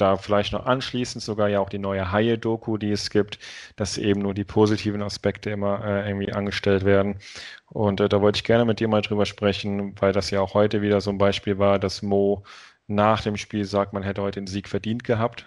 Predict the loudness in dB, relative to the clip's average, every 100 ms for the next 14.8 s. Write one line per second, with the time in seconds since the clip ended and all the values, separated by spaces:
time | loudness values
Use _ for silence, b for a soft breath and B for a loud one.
0 | -12 -12 -8 -10 -6 -6 -6 -8 -10 -6
1 | -6 -4 -8 -8 -10 -12 B B B _
2 | -2 2 2 2 -2 -6 -10 -16 -18 -20
3 | _ -20 -6 0 2 2 0 -4 -4 -4
4 | -2 -2 0 0 0 -4 -4 -6 -4 -6
5 | -6 -4 -2 -2 -4 -10 -12 B B B
6 | B B _ -2 4 6 6 4 2 0
7 | -2 -4 b _ _ _ _ _ _ _
8 | _ _ _ _ _ -10 -2 2 6 4
9 | 4 2 0 -6 -8 -14 _ _ _ _
10 | -8 -4 2 4 4 4 0 -2 -4 -4
11 | -6 -6 -6 -6 -8 -8 -10 -10 0 2
12 | 4 4 2 0 -2 0 -2 -4 -10 -8
13 | -6 -6 -4 -4 -4 -6 -8 -4 -4 0
14 | -2 0 -4 -4 -4 0 2 0